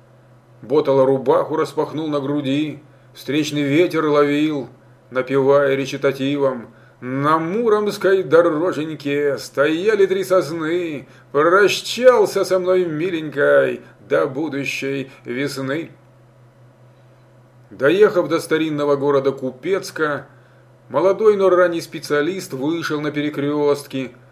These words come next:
Возле поста гаи ждала его какая-то легковушка. «Ну всё, счастливо!» крикнул он, демонстративно приподняв белую шляпу над головой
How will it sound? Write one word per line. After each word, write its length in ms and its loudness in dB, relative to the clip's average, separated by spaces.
Возле 240 -2
поста 420 -2
гаи 560 0
ждала 380 2
его 160 2
какая-то 420 -2
легковушка. 1000 -2
«Ну 180 4
всё, 540 6
счастливо!» 840 4
крикнул 500 -4
он, 220 -2
демонстративно 760 -4
приподняв 600 -2
белую 300 -4
шляпу 440 -4
над 160 -4
головой 600 0